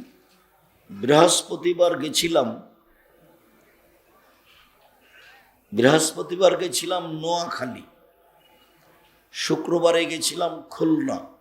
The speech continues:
জুমার খুতবার পরে।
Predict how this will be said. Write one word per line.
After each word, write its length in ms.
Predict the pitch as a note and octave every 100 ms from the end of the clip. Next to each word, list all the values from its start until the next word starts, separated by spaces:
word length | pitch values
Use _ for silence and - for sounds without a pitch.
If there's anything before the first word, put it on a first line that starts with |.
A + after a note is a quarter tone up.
| _ _ _ _ _ _ _ _ _ _ _ _ _
জুমার 340 | G2+ C3+ D#3 D3+
খুতবার 500 | D3+ C#3 A#2 C3+ B2
পরে। 280 | G2+ F2